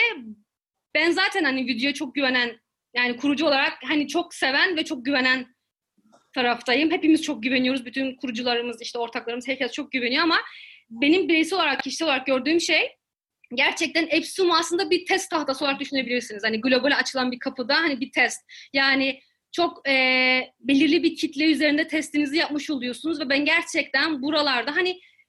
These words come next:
ya o kadar değişik dünya üzerindeki küçücük adalardan işte Endonezya'nın bilmem neresinden gelen insanlar oldu ki hani çok enteresan yerlerden gelenler oldu ve biz böyle şeydik. Hani böyle WhatsApp'ta buradan gelen var, şuradan gelen var böyle deli gibi.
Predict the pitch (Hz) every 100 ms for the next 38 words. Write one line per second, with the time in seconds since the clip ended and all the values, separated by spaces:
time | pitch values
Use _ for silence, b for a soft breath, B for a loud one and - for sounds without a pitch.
0 | _ 269 269 294 302 359 453 294 330 320
1 | 440 - - 254 294 359 339 349 359 -
2 | - 320 359 - 269 285 302 311 302 339
3 | - - - 262 269 285 339 320 330 349
4 | 311 320 339 320 330 - 339 330 302 302
5 | 320 320 311 320 330 508 359 269 294 -
6 | 262 269 277 370 349 285 339 302 285 359
7 | 339 339 381 339 320 349 403 415 339 269
8 | - B B 277 285 294 285 277 _ _
9 | _ 311 349 359 - 370 381 302 320 370
10 | 381 370 349 339 262 254 311 330 349 311
11 | 294 320 330 370 277 320 285 277 311